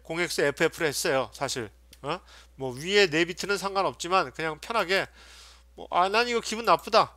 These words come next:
아, 디디알를 공엑스 공에프로 해다. 하고 싶다." 그래도 아무 문제 없죠. 그죠? 우리 밑에 네 부-, 네, 네 비트만 쓰니까.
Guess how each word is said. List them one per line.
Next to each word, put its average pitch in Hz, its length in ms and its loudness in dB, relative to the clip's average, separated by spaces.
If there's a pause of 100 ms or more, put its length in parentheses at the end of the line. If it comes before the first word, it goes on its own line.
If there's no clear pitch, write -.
아, 160 480 4 (420)
디디알를 208 680 2 (280)
공엑스 196 380 -4
공에프로 196 460 -2
해다. 185 300 2 (260)
하고 202 180 -4
싶다." - 380 2 (760)
그래도 226 300 4
아무 214 280 8
문제 247 180 0
없죠. 196 380 2
그죠? 226 240 -4 (180)
우리 185 140 -12
밑에 170 240 -4
네 160 140 0
부-, 160 100 -10 (160)
네, 165 340 -2
네 156 160 2
비트만 170 340 -4
쓰니까. 160 500 -4